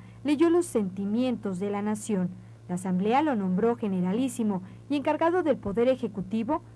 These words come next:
Con ese cargo, el cinco de octubre decretó la abolición de la esclavitud. A fines de ese año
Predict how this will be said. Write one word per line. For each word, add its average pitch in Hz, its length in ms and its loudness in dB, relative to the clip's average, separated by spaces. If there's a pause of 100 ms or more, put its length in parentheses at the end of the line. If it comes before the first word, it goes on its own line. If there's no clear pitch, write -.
Con 180 200 0
ese 208 220 -2
cargo, 202 360 0 (220)
el 262 120 0
cinco 339 340 2
de 254 120 2
octubre 208 560 -2
decretó 196 540 -2
la 226 100 2
abolición 190 520 -2
de 208 80 -2
la 208 100 -2
esclavitud. 202 580 -4 (500)
A 185 100 -2
fines 233 380 0
de 190 60 -2
ese 190 200 -2
año 208 300 2